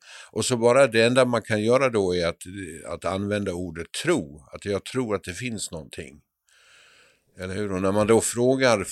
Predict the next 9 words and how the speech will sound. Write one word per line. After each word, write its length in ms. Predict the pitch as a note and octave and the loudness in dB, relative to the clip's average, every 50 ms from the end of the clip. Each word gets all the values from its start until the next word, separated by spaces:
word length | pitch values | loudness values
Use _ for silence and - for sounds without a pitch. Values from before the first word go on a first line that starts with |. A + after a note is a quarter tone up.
| G#2+ G#2+ | -8 -4
när 140 | G2 G2 G2 | -2 -2 -2
folk, 380 | F2+ - - A2+ A2+ A2+ G2+ E2 | -2 0 2 2 2 2 0 -2
folk 280 | G2+ A2 G#2+ G2+ F#2+ | 0 0 0 0 -2
frågar 400 | - - - G2+ F#2 F2+ F#2 G2 | -4 -8 -6 -4 -2 -2 0 0
mig, 220 | F#2+ F#2+ F#2+ F#2 D#2 | 0 0 0 -2 -4
"Tror 360 | - - A2 A2 G2 F#2 F2+ | -8 -8 -6 -6 -6 -6 -6
du 120 | F2 F#2 F2 | -6 -8 -8
på 200 | - - - F#2 | -8 -8 -8 -8
Gud?" 600 | E2 D#2+ G#2+ B2 A#2+ G2+ E2+ D#2+ D#2 D2+ D2+ D2+ | -6 -4 -4 -2 -2 -2 -4 -8 -10 -12 -14 -16